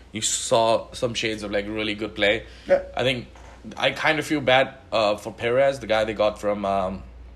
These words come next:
Speaker 1: Newcastle.
Speaker 2: Yeah.
Speaker 1: 'Cause I think there, he could have very well been used better. But again, like, I don't know how to use him 'cause you already had James Maddison playing in that number ten role. So
Speaker 2: Yeah.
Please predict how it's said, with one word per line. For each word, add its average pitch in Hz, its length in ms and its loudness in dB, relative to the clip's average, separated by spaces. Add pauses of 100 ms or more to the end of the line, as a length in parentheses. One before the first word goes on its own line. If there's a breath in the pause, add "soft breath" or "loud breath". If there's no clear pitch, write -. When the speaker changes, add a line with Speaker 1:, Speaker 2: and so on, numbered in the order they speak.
(160)
Speaker 1:
Newcastle. 131 640 -6
Speaker 2:
Yeah. 82 260 -2 (160)
Speaker 1:
'Cause 107 380 0
I 110 140 2
think 107 340 -6
there, 107 400 -4
he 98 400 -12
could 110 220 -4
have 110 140 -4
very 107 360 -2
well 107 500 2 (600 loud breath)
been 123 300 -4
used 120 520 -4
better. 220 460 0 (220)
But 127 180 2
again, 127 300 2
like, 117 240 0 (160)
I 127 120 -2
don't 123 240 0
know 127 100 0
how 127 100 -2
to 113 80 -4
use 120 260 -8
him 123 160 -6
'cause 113 300 -4 (260 loud breath)
you 117 80 0
already 131 200 0
had 120 300 -4
James 117 280 -6
Maddison 113 420 -8
playing 117 200 -8
in 113 60 -10
that 113 120 -4
number 117 240 -6
ten 120 200 -8
role. 110 200 -4
So 120 200 0
Speaker 2:
Yeah. 127 280 -4